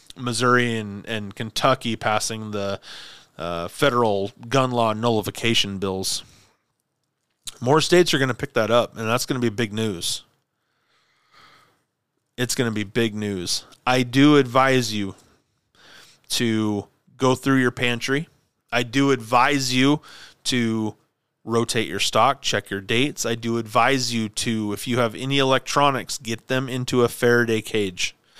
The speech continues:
a Faraday bag, into, you know, something that's a Faraday E M P protection. I advise you to charge your batteries for any communication devices that you have.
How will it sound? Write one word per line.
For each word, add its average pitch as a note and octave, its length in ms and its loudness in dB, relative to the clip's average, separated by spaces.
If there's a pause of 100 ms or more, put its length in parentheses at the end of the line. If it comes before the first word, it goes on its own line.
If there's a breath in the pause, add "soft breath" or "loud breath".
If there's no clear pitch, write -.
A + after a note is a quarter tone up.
(180 loud breath)
a A2+ 80 -2
Faraday A2+ 460 0
bag, G2+ 400 0
into, A2 640 -4 (460 loud breath)
you G#2+ 120 -6
know, G#2 80 -6
something B2 580 0
that's G#2+ 180 -2
a A2 60 -2
Faraday A2+ 920 2 (200)
E A#2+ 140 -2
M A2 160 -4
P A2+ 420 -4
protection. - 760 -4 (580 loud breath)
I B2+ 120 2
advise C3 760 2
you A#2 140 2
to A#2 160 -4
charge E3+ 680 2
your E3 240 4
batteries D3 720 2
for A#2+ 180 2
any C3 240 -2
communication C3+ 720 -4
devices G#2 500 -2
that G2 100 -6
you G2 140 -8
have. F2 500 -8